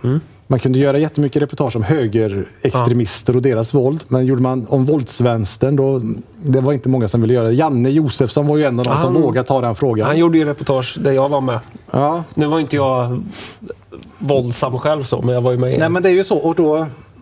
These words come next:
Speaker 2: då fick jag ju inte jä-, jättemånga med sig på S V T när
Speaker 1: Nej.
Speaker 2: han gjorde det.
Speaker 1: Nej.
Speaker 2: Och, ehm, nej, så, och, ehm, och sen hederskultur var
Speaker 1: Mm.
Speaker 2: också svårt då.
Speaker 1: Mm.
Speaker 2: Nu, men jag s-, nu har ju det, det har ju svängt ganska mycket nu.
Speaker 1: Mm.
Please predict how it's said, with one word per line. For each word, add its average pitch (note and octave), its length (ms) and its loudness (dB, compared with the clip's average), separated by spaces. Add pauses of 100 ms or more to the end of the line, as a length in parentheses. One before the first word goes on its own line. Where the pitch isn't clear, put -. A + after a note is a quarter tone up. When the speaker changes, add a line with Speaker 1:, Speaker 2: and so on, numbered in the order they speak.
(540)
Speaker 2:
då D#3 100 2
fick D#3+ 200 0
jag G3 60 4
ju - 20 2
inte G3+ 160 0
jä-, E3 120 2
jättemånga C3+ 460 0
med B2+ 180 0
sig A2+ 100 0
på C3 80 0
S B2 220 -2
V A2+ 60 2
T A2+ 120 -2
när A2 80 2
Speaker 1:
Nej. A#2+ 160 2
Speaker 2:
han A#2+ 120 -2
gjorde A#2+ 200 2
det. B2 240 0 (340)
Speaker 1:
Nej. A#2+ 220 0 (760)
Speaker 2:
Och, C3+ 300 0
ehm, B2 420 0 (920)
nej, D#3+ 280 2
så, F3 140 -4
och, D#3 360 0
ehm, D3 280 -2 (320)
och E3 100 0
sen D3+ 140 0
hederskultur C3+ 680 0
var C#3+ 60 2
Speaker 1:
Mm. D3 80 2
Speaker 2:
också C3 200 -2
svårt C#3+ 320 0
då. C#3+ 220 0 (160)
Speaker 1:
Mm. A2 180 -4 (200)
Speaker 2:
Nu, D#3 280 2 (160)
men E3 280 2
jag D#3+ 60 2
s-, - 160 -4
nu D3+ 280 2
har E3 280 2
ju C#3 100 2
det, E3+ 160 0
det C3+ 120 2
har D3+ 100 2
ju D#3 60 0
svängt F3 540 0
ganska B2+ 320 0
mycket C3+ 320 0
nu. A#2+ 140 0 (300)
Speaker 1:
Mm. B2+ 260 0